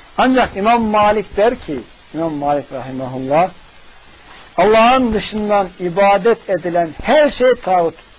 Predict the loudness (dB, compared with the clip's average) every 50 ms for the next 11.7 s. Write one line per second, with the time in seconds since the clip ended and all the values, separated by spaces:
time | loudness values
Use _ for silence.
0 | -20 -20 -20 -20 -16 -14 -12 -10 -10 -10 -12 -12 -14 -18 -20 -20 -18 -20 -20 -20
1 | -20 -20 -20 -20 -20 -20 -20 -20 -20 -20 -20 -20 -20 -20 -20 -20 -20 -20 -20 -20
2 | -20 -20 -20 -20 -20 -20 -20 -20 -20 -20 -20 -20 -20 -20 -20 -20 -20 -20 -20 -20
3 | -20 -20 -20 -18 -14 -12 -10 -6 -4 -4 -4 -4 -6 -8 -8 -10 -10 -12 -14 -14
4 | -18 -18 -18 -16 -14 -10 -10 -8 -4 -4 -4 -4 -6 -10 -12 -14 -16 -16 -18 -20
5 | -20 -20 -20 -20 -20 -20 -20 -20 -10 -4 -2 0 0 0 -2 -6 -12 -14 -16 -16
6 | -16 -16 -20 -20 -20 -20 -20 -20 -20 -8 -2 0 0 2 2 0 -2 -2 -2 -2
7 | -4 -4 -6 -8 -12 -14 -16 -18 -20 -10 -4 0 0 0 0 -4 -8 -10 -12 -12
8 | -14 -14 -12 -12 -12 -12 -14 -18 -20 -20 -20 -20 -20 -20 -20 -20 -20 -20 -18 -10
9 | -6 -2 0 2 2 0 0 -2 -6 -10 -12 -14 -14 -14 -14 -14 -12 -10 -8 -6
10 | -8 -8 -8 -8 -8 -8 -8 -8 -12 -14 -14 -12 -10 -10 -10 -10 -8 -10 -12 -12
11 | -12 -14 -10 -10 -10 -10 -12 -16 -20 -20 -16 -12 -14 -14